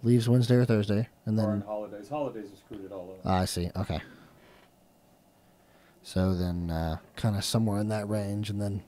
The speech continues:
Speaker 1: however long it takes to get there, and then you'll have 'em a-, available.
Speaker 2: It's usually there about a week.
Speaker 1: About a week? Okay. So by this time next week, maybe by the end of next week, you should be able to purchase them, uh, in the E U, I would hope.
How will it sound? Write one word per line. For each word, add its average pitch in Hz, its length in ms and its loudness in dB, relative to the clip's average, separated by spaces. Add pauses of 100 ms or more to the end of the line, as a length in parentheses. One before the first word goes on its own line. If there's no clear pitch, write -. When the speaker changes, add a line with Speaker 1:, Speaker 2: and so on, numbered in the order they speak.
Speaker 1:
however 127 240 8
long 123 160 6
it 117 80 0
takes 117 240 2
to 110 60 -4
get 120 160 4
there, 139 140 8
and 131 100 8
then 131 100 8
you'll 131 140 8
have 131 160 8
'em 135 120 6
a-, 147 180 10
available. 139 380 4
Speaker 2:
It's - 60 -4
usually 147 220 -2
there 120 100 -4
about 107 180 -6
a - 20 -8
week. 101 200 -8 (380)
Speaker 1:
About 127 120 8
a 117 40 6
week? 143 220 6
Okay. 143 320 4
So 131 280 2 (520)
by 143 240 12
this 151 180 10
time 160 260 12
next 156 220 8
week, 160 180 6
maybe 135 400 8
by 135 160 8
the 135 140 8
end 143 100 8
of 139 80 6
next 151 240 6
week, 165 200 2
you 131 60 4
should - 120 -2
be 139 60 6
able 131 120 6
to 127 60 0
purchase - 320 0
them, 151 300 2 (120)
uh, 151 40 2
in 147 420 6
the 139 80 6
E 147 100 6 (140)
U, 185 220 4 (100)
I 147 60 -2
would 160 100 2
hope. 185 220 4